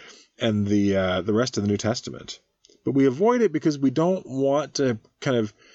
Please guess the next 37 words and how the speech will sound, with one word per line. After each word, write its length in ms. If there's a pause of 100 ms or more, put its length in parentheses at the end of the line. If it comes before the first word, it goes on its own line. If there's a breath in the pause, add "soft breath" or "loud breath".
(520 soft breath)
um, 400 (220)
incubate 800
and, 300
and 140
give 140
a 60
lot 280
of 140
a 80
fuel 480
to 100
this 160
idea 220
that, 120
well, 160
there's 140
different 280
classes 580
of 140
Christians. 580 (280 loud breath)
And 80
of 80
course 220
there 140
isn't, 440
in 80
the 60
sense 200
that 100
we 140
are 120 (100)
all 280
God's 300
family. 340
There's 180
no 320
favoritism. 880